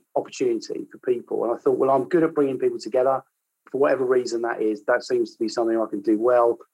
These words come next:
And I'm quite good at finding very different ways to access money and resources, maybe because of my background. You know, I've got a very different way of seeing the world and acting, thinking about things." And so I said, "Right,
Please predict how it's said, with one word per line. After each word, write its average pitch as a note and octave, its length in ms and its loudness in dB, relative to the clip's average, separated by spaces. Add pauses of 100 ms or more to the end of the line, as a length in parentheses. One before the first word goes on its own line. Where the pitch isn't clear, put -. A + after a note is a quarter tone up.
(140)
And A#2 100 0
I'm A2+ 80 0
quite C#3+ 320 0
good B2+ 140 0
at A#2+ 160 -6
finding A#2+ 360 0
very C#3 300 2 (140)
different C3+ 360 -4
ways A2 460 -2
to A2+ 140 -2
access - 580 -2
money A#2 260 2
and A2 120 2
resources, G#2+ 520 0
maybe A2+ 280 0
because A2+ 160 -8
of A2+ 60 0
my G#2 100 2
background. B2 680 0 (540)
You B2+ 80 2
know, A#2 120 4
I've G#2 60 -6
got B2 140 -2
a A#2 100 -6
very A#2+ 480 4 (100)
different A2+ 440 -2
way A#2+ 340 2
of G#2 80 0
seeing A#2 400 0
the A2 80 -4
world A2+ 400 -2
and A2+ 100 -2
acting, B2 360 -6 (100)
thinking B2+ 320 0
about G#2+ 360 -2
things." A2 300 -6 (720)
And B2 80 4
so D3 240 6
I C#3+ 40 6
said, C#3 260 2
"Right, C3+ 260 4